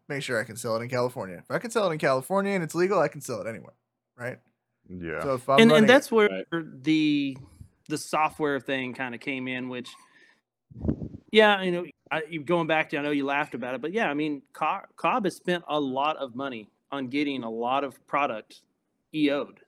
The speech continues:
Speaker 3: you know,
Speaker 1: Yeah.
Speaker 3: getting
Speaker 4: Yeah.
Speaker 3: those, the front mount intercoolers and getting the top mount intercoolers and the intakes and the access ports with the stage one map.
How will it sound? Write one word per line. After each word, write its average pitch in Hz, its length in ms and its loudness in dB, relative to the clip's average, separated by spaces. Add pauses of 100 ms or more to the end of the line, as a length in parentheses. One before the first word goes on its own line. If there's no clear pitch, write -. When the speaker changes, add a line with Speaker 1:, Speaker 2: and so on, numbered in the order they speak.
(160)
Speaker 3:
you 113 120 -16
know, 113 80 -12
Speaker 1:
Yeah. 120 120 -6
Speaker 3:
getting 160 260 4
Speaker 4:
Yeah. 151 40 2
Speaker 3:
those, 143 240 0 (140)
the 131 100 -2
front 147 220 2
mount 143 140 0
intercoolers 127 520 -2
and 117 140 -6 (400)
getting 139 180 4
the 139 60 4
top 147 260 6
mount 131 180 0
intercoolers 123 500 -2
and 131 120 -2
the 135 100 0
intakes 143 460 0
and 139 80 -2
the 143 60 -2
access 131 340 -2
ports 131 280 -6
with 131 80 -20
the 139 80 -10
stage 135 340 -2
one 135 120 -4
map. 127 220 -4